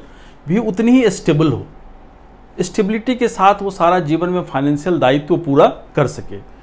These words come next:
तो किस तरह से अपने फाइनेंशियल पिरामिड को आप सजा सकते हैं, उसके बारे में आज हम लोग डिस्कस करेंगे। तो फाइनेंशियल पिरामिड के स्ट्रक्चर में जो सबसे नीचे का पार्ट है, जो सबसे इंपॉर्टेंट पार्ट है,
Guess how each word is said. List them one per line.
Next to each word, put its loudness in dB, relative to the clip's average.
तो -2
किस 0
तरह 0
से -2
अपने -4
फाइनेंशियल -4
पिरामिड 2
को -2
आप 2
सजा 2
सकते -4
हैं, -4
उसके 4
बारे 8
में 0
आज 0
हम -4
लोग -4
डिस्कस 0
करेंगे। -2
तो -2
फाइनेंशियल 0
पिरामिड 2
के 0
स्ट्रक्चर -2
में -2
जो 2
सबसे -4
नीचे 0
का 6
पार्ट 4
है, -10
जो -6
सबसे -4
इंपॉर्टेंट 0
पार्ट 0
है, -8